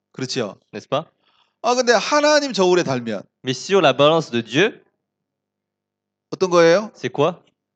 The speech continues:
Speaker 1: 하고는 <laughs> 입김보다 경하다 이 말이에요.
Speaker 2: Et donc, on est plus léger qu'un souffle.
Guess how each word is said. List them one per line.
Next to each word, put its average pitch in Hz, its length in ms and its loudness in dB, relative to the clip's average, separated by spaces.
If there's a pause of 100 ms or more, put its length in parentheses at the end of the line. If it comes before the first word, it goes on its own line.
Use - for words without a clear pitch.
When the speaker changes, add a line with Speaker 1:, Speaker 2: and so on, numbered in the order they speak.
(3500)
Speaker 1:
하고는 160 240 -4
<laughs> - 640 -6 (1120)
입김보다 180 640 4
경하다 131 400 -2
이 117 60 -4
말이에요. 110 360 -4 (720)
Speaker 2:
Et 131 80 -10
donc, 147 200 -6
on 127 120 -6
est 131 80 -4
plus 151 200 -8
léger 147 420 -4
qu'un 120 180 -10
souffle. 98 460 -16